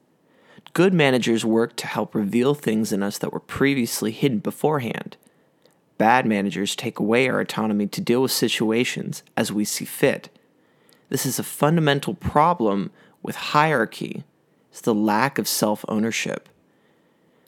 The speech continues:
When personal responsibility is taken from us, it instills a sense of powerlessness and apathy towards our work.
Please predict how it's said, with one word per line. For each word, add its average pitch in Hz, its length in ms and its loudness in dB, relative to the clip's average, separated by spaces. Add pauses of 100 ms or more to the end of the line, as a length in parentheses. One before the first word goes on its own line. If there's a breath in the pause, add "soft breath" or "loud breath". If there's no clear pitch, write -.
(160)
When 120 160 2
personal 185 460 2
responsibility 117 880 2
is 104 100 -2
taken 180 360 -2
from 101 260 -2
us, 90 320 -4
it - 100 -2
instills 131 600 2
a 117 60 0
sense - 280 -2
of 98 140 -4
powerlessness 147 1040 0 (320 loud breath)
and 107 200 -2
apathy 104 460 -2
towards - 340 -4
our 87 100 -4
work. 101 440 -2